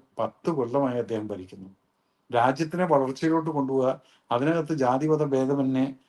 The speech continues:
അർഹിക്കുന്നവർക്കുള്ള അംഗീകാരം കൊടുത്തിരിക്കുന്ന ഒരു പ്രധാനമന്ത്രിയാണ്. അദ്ദേഹത്തിന്റെ ആ ആഹ്വാനത്തിൽ ഇന്ത്യ മുന്നോട്ട് പോകുന്ന സമയത്ത്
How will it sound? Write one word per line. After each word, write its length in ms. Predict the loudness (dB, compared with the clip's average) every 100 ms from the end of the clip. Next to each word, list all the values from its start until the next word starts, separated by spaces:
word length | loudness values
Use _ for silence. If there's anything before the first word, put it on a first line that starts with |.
| _
അർഹിക്കുന്നവർക്കുള്ള 1040 | 0 0 0 -4 -2 0 -2 -2 0 0 0 -4
അംഗീകാരം 560 | -2 0 4 4 2
കൊടുത്തിരിക്കുന്ന 560 | -4 -6 -6 -8 -4 -4
ഒരു 100 | -4
പ്രധാനമന്ത്രിയാണ്. 640 | -4 -4 -2 -4 -6 -10 -12 -18 _ _ _ _ _ -2
അദ്ദേഹത്തിന്റെ 760 | 0 4 4 4 2 6 6 6 0 -10 _ 2
ആ 60 | 4 6 4
ആഹ്വാനത്തിൽ 560 | 6 4 4 0 0
ഇന്ത്യ 200 | 0 0
മുന്നോട്ട് 340 | 0 0 0 -2
പോകുന്ന 300 | -4 -4 -2
സമയത്ത് 500 | -2 -4 -4 -8